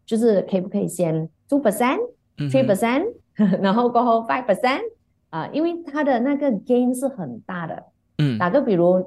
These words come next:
Speaker 1: 投资的时候是五个 million 的估值，然后卖的时候是，let's say，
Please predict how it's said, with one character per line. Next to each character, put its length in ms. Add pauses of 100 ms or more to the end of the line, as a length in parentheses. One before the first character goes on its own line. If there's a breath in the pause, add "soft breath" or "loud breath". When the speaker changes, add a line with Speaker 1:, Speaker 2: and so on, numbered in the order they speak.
(260)
Speaker 1:
投 160
资 180
的 120
时 160
候 340
是 520
五 140
个 140
million 340
的 300 (100)
估 100
值， 360 (240)
然 120
后 120
卖 340
的 120
时 160
候 300
是， 340
let's 220
say， 360